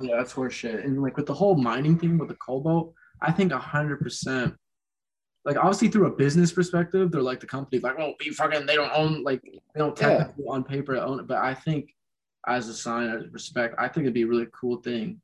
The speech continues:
Speaker 1: to give or build up the community with the money, like, some of the money.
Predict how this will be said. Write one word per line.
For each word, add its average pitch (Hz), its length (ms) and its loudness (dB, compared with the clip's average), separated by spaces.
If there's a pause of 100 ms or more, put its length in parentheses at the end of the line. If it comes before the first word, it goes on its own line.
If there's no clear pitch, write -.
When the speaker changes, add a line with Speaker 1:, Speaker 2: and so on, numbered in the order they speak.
Speaker 1:
to - 100 -16
give 117 440 -2 (360)
or 131 100 0
build 143 360 4
up 156 140 4
the - 80 0
community 135 380 2
with 120 120 -6
the 120 60 -6
money, 127 280 -4
like, 131 180 -6
some 147 180 -4
of 151 40 0
the 139 80 0
money. 151 300 2